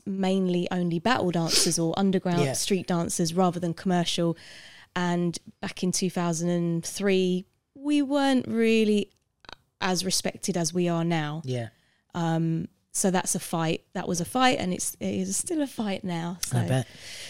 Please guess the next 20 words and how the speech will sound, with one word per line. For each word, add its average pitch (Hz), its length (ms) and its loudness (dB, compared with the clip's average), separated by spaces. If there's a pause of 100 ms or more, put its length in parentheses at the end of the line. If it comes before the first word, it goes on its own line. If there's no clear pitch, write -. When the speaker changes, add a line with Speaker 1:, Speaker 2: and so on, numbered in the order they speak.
(220)
Speaker 1:
yeah, 277 260 8
so 269 180 4
that's 294 180 4
kind 277 240 4
of 262 100 4
how 254 500 2
it 233 220 2
rolled. 220 720 0
And 180 360 6
Speaker 2:
Mm. 135 80 2
Speaker 1:
I've 202 100 0
never 220 240 2
worked 208 280 0
as - 60 -4
an 214 80 0
agent 202 260 2
in 202 60 -2
my 196 160 0
life. 226 440 4
I 202 120 0